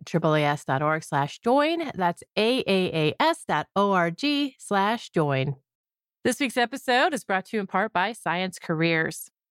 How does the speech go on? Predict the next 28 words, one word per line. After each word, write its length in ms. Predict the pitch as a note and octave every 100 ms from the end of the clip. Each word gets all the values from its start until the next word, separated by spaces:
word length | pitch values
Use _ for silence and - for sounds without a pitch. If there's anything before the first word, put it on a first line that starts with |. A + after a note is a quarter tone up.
| _ _ _
Looking 280 | - C4+ C4
for 100 | C4+
some 220 | C4 B3
career 340 | A#3 A#3+ G#3 G#3
advice? 540 | F#3+ G3+ A#3+ - - _
Wondering 460 | - G3+ G3+ G3 G3
how 220 | F#3 F#3+
to 80 | A3+
get 140 | A#3
ahead 380 | A3 A3 A3+ E4+
or 280 | E4+ F3 E3+
how 120 | F#3+
to 80 | G3+
strike 340 | - A#3+ A3
a 80 | B3
better 400 | F3 F3+ G#3 D4+ -
work-life 420 | F3 G#3 G3 G#3
balance? 500 | - A3 F#4+ - - _ - - -
Visit 180 | - F#4+
our 140 | F4 F4
site 400 | - F4+ F3+ - _ -
to 120 | A#3
read 200 | A3+ A3+
how 280 | F#3+ D4+ D4+
others 280 | B3 E4 D4
are 100 | D4
doing 360 | B3 D4+ F#3
it. 160 | - -